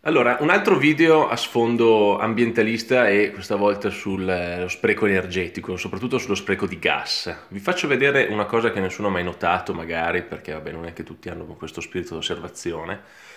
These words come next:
Questa è, sono a casa di mio padre, questa è la, la caldaia, che, eh, produce sia l'acqua calda per il riscaldamento dei caloriferi, sia, eh, l'acqua calda a, a uso rubinetti.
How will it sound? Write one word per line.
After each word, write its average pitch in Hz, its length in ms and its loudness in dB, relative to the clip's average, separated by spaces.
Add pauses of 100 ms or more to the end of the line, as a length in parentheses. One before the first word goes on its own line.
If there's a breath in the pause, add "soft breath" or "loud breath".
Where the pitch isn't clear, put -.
(140 loud breath)
Questa - 240 -6
è, 85 320 -2 (140)
sono 87 180 -12
a 87 60 -10
casa 92 200 -6
di 92 80 -4
mio 92 140 -4
padre, 98 300 0
questa 85 400 -4
è 80 100 -8
la, 82 100 -12
la 82 140 -16
caldaia, 85 640 -4 (440 loud breath)
che, - 280 -10
eh, 73 120 -14
produce 87 420 -12
sia 85 260 -6
l'acqua 80 640 -8
calda 82 300 -6
per 90 120 -10
il 87 40 -8
riscaldamento 85 640 -6
dei 85 120 -6
caloriferi, 85 580 -6
sia, 82 520 -6 (220 loud breath)
eh, - 100 -12
l'acqua 80 240 -8
calda 78 540 -8
a, - 640 -18
a - 40 -12
uso 82 240 -10
rubinetti. 95 680 -4